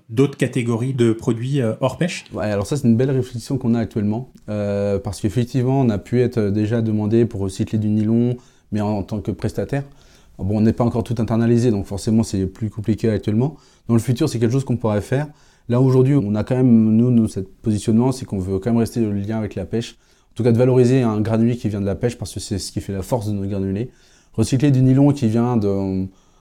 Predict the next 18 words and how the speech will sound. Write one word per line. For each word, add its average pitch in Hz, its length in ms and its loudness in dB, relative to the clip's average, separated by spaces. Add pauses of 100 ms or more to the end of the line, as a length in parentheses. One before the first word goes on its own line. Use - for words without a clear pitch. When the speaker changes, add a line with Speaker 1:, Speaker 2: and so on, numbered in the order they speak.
(140)
Speaker 2:
je 95 100 -4
sais 95 180 -4
pas, 113 240 2
alors 95 120 0
je, 95 140 -2
j'ai, 92 240 0
c'est, 95 240 -6
c'est, 98 180 -4 (220)
j'ai 92 100 -6
pas 107 120 -6
envie 104 180 -2
non 101 160 -4
plus 107 160 -6
de, 98 320 0
enfin, 98 180 -6
d'un, 98 220 0
d'un 113 180 4
autre 131 140 4